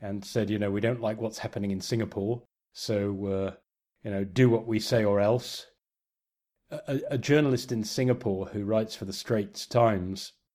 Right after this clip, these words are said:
used a metaphor in her article where she just used the word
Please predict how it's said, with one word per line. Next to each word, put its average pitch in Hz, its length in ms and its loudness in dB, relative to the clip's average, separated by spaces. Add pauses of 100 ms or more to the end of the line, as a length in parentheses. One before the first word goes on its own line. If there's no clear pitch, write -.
(140)
used 123 320 0
a 127 40 0
metaphor 127 760 0
in 101 160 -4
her 104 240 -2
article 98 460 -2
where 101 200 0
she 110 180 -2
just 123 300 -2
used 113 220 0
the 120 60 -4
word 110 260 4